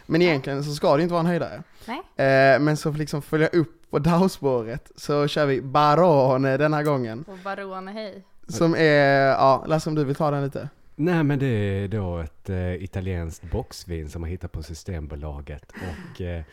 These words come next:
Speaker 3: jag har försökt få fram vilken druva det är, men det står bara Rosso och jag tror det betyder rött.
Speaker 2: <laughs>
Speaker 3: Eh, eh, och det, det ser ju ut att vara rödvin, så ja, det är väl all information man behöver.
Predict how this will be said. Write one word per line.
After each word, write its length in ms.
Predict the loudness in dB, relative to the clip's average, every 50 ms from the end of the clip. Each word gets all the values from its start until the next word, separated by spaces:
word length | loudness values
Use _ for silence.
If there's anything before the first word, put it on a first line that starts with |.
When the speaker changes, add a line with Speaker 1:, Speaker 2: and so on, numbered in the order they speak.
| -20 -20 -20 -20 _ _ _ _ -12
Speaker 3:
jag 20 |
har 40 | -10
försökt 500 | -10 -10 -8 -4 -4 -2 -2 -4 -6 -8
få 80 | -14 -10
fram 260 | -6 -4 -2 -2 -2
vilken 300 | -2 -4 -2 -4 -4 -4
druva 480 | -4 -4 -4 -2 -2 -2 -2 -2 -4 -2
det 100 | -2 -2
är, 80 | -2
men 140 | -2 -4 -4
det 60 | -6
står 200 | -6 -4 -4 -4
bara 220 | -2 -2 -2 -2 -2
Rosso 500 | -2 -2 -2 -2 -4 -6 -8 -10 -10 -8
och 120 | -6 -6 -6
jag 80 | -6
tror 160 | -6 -4 -4 -4
det 60 | -4
betyder 360 | -6 -8 -6 -6 -6 -4 -4 -4
rött. 680 | -6 -6 -6 -6 -6 -6 -6 -8 _ _ -20 -20 -20 -12 -8
Speaker 2:
<laughs> 100 | -8 -6
Speaker 3:
Eh, 460 | -4 -4 -4 -2 -4 -4 -2 -2 -2 -2 -2 -4 -6 -8 -8 -8 -10 -12 -12 -16 -16 -12 -8 -6 -4 -2 -2 -2 -4 -4
eh, 60 | -6
och 180 | -6 -6 -4 0
det, 440 | 2 2 4 4 2 0 -2 -2 -2
det 140 | -2 -4 -4
ser 240 | -2 0 0 2 2
ju 100 | 2 2
ut 360 | 0 -2 -4 -6 -8 -10 -10
att 60 | -8
vara 160 | -8 -8 -8 -6
rödvin, 500 | -6 -6 -6 -6 -8 -10 -10 -12 -12 -12
så 140 | -10 -10 -10 -8 -8 -8 -10 -10 -10 -10 -12 -14 -16 -20 -20 -20 -20 -16
ja, 340 | -14 -12 -10 -10 -10 -10 -8
det 60 | -6
är 40 | -6
väl 120 | -4 -4 -4
all 180 | -4 -6 -6 -8
information 560 | -10 -10 -10 -8 -8 -8 -8 -8 -10 -10 -8
man 140 | -8 -8 -8
behöver. 560 | -10 -10 -10 -12 -12 -12 -12 -14 -14 -16 -16